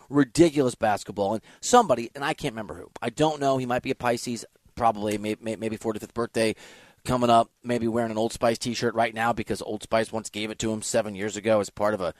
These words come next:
Travis Kelce interview. I'm not sure. But that person might have said, "The Bucks are amazing. They're gonna figure it out. They're gonna get healthy. They know how to win. They're sort of starting lackadaisical 'cause they're not worried, but they are, along with the Celtics, one of the two best teams in the N B A."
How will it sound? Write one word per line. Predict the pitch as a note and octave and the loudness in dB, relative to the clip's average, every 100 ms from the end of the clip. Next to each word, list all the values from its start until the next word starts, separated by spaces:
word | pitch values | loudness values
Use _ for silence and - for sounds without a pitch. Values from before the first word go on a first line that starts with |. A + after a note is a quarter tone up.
| _ - | _ -4
Travis | A#2 G#2+ | -2 -2
Kelce | A#2+ A2+ A#2+ | -2 -2 -2
interview. | A#2+ - | -6 0
I'm | F3 G#3 | 2 4
not | A3 E3+ | 4 2
sure. | - F2+ - _ _ _ _ _ _ | 0 -4 -10 _ _ _ _ _ _
But | C#3+ - | -2 4
that | G3 G3+ | 4 4
person | - D#3+ C#3 C#3+ | 4 2 2 -2
might | C3+ C#3+ | 0 2
have | C#3+ - | 2 2
said, | D#3+ C3 G#2+ G2+ - _ _ | 4 6 4 0 -8 _ _
"The | A#2 | -10
Bucks | - D3 - | -2 0 0
are | D3+ | -2
amazing. | B2+ A#2+ A#2+ A2+ | 0 0 0 -2
They're | G#2 | -2
gonna | B2+ | -4
figure | - C3+ B2 | -2 -2 0
it | A2+ | 2
out. | G#2+ G#2+ | 2 2
They're | C#2+ | -4
gonna | - A#2 | -8 -8
get | B2 A#2+ | -6 -4
healthy. | A#2 A2+ - A#2 | 2 0 0 -4
They | G2 | -4
know | F2 G2+ | -6 -2
how | C3 | 0
to | B2+ | 0
win. | A2 A#2 A#2 | -2 -2 -2
They're | G#2 | -4
sort | - C3 C#3 | -8 -6 -6
of | A#2 - - - | -8 -20 -20 -10
starting | - C#3 B2+ | 0 0 2
lackadaisical | B2 B2 A#2 A#2+ A#2 A#2+ A#2+ | 0 -2 -2 -2 -2 -2 -4
'cause | A2+ | -4
they're | G#2+ | -4
not | G#2+ A#2+ | -2 -2
worried, | A2+ G#2+ A2 | -2 -2 -2
but | G#2+ - | -4 -2
they | A2 | 2
are, | A2+ | 4
along | A2 G#2 G#2+ | 4 2 -4
with | G#2 | -4
the | |
Celtics, | F#2+ G#2 G#2 - | 0 0 0 -8
one | G#2+ | -8
of | G2 | -8
the | |
two | - G#2 | -6 -2
best | F#2+ - | -2 -2
teams | G#2+ F#2+ | -8 -8
in | F2+ | -8
the | F2+ | -6
N | F2 | -6
B | E2 | -6
A." | - | -10